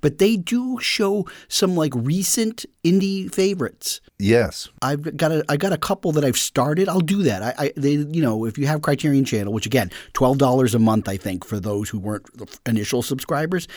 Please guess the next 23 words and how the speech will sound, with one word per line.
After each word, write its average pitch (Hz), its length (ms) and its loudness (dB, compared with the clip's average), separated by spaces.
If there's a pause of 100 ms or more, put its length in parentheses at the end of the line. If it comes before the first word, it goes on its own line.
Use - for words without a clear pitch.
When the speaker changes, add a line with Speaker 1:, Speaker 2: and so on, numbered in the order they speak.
(220)
Speaker 2:
Right. 101 380 4
Speaker 1:
It's - 140 -2
a 269 40 0
veritable 262 340 2
bargain 147 520 2
because 139 560 0 (260)
they 147 180 4
will 240 240 -2
keep - 320 -4
films, 143 640 2 (180)
like, 127 140 0
sort 160 180 2
of 143 60 4
their 120 220 4
key 165 300 -2
library. 170 800 0 (480)
They'll 156 220 4
have 165 300 -2
those 175 280 0
on 135 200 2
all 135 200 -2
the 127 100 -2
time. 117 580 -4